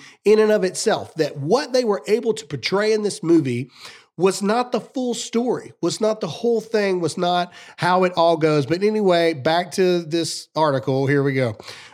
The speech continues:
All right. Caviezel, best known for being tortured to death in Mel Gi-, <sighs> oh is what we're dealing with. Caviezel, best known for being tortured to death in Mel Gibson's The Passion of Christ, has become a prominent figure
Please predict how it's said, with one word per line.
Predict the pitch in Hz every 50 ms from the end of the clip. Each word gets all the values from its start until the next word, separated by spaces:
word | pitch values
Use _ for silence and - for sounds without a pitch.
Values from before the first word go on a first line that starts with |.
| - -
All | 175 175 180
right. | 180 175 175 170 165 160 -
Caviezel, | - 190 175 208 262 302 311 262 294 269 220
best | 226 233 240 226 - 254
known | 240 233 233
for | 180 202
being | 180 196 196 190 185 151
tortured | - - 233 240 247 233 - 233 190
to | 196 175
death | 156 185 185 180 175 165 170 226
in | 175 151 156
Mel | 175 180 190 196 180
Gi-, | 190 190 - _ _ _ _ _ _ _ _ _ _ _ _ _ _ _ _ _ _ _ _ _ _ _ _ _ _ _ -
<sighs> | -
oh | - - - - - - - - - - - - _ _ _ _ _ _ _ _ _ _ _ _ _ _ _ _ _ _ _ _ _ - -
is | 123 113
what | 107 110 107 92
we're | 104
dealing | 101 107 98 90 90 87 92
with. | 92 92 92 - _ _ - - - - - - - - -
Caviezel, | 285 277 311 302 311 285 240 180 147 127 120
best | 180 202 220 - -
known | 202 196 196 190 156
for | 170
being | 156 165 160 151 139
tortured | - - 214 208 208 208 - - 175 160 139
to | 160 143
death | 127 139 143 143 135 -
in | 127 131
Mel | 143 156 156
Gibson's | 143 143 147 143 135 147 139 120
The | - 123
Passion | 135 127 117 113 - - 123 113
of | 110
Christ, | - 196 202 202 180 175 -
has | - -
become | 131 165 151 139
a | 117
prominent | - 208 226 240 247 226 202 - -
figure | - 208 196 196 185 180 180